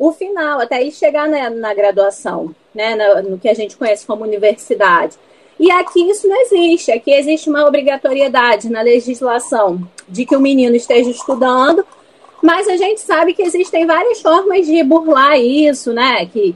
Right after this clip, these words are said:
enfim, os mais diversos tipos de ensino são aceitos, não existe nenhum tipo de fiscalização com, com esses jovens. E lá não, lá de fato, esse,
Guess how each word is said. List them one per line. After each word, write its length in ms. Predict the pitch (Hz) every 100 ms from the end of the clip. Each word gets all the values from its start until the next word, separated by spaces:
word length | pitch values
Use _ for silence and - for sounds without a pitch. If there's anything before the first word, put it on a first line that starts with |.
| - _ _ -
enfim, 520 | 339 453 381 233 170
os 220 | 233 240
mais 580 | 277 277 381 427 339 - _ -
diversos 640 | 320 277 262 294 294 269
tipos 320 | 311 330 339
de 80 | 302
ensino 400 | 285 294 269 240
são 240 | 240 233 254
aceitos, 800 | 349 - 240 247 277 262 208 214
não 80 |
existe 340 | 208 233 240 254
nenhum 200 | 240 269
tipo 240 | 311 302
de 100 | 277
fiscalização 1040 | 269 277 - 262 262 269 330 - 262 277 302
com, 500 | 269 240 196 185 180 -
com 140 | 247 233
esses 380 | 220 - 247
jovens. 560 | 226 175 170 165 170 - _ _ _ _
E 140 | 247 269
lá 180 | 247 330
não, 340 | 302 247 226
lá 140 | 196
de 160 | 214 311
fato, 800 | - 294 233 285 311 311 269 - _
esse, 380 | 233 285 - 311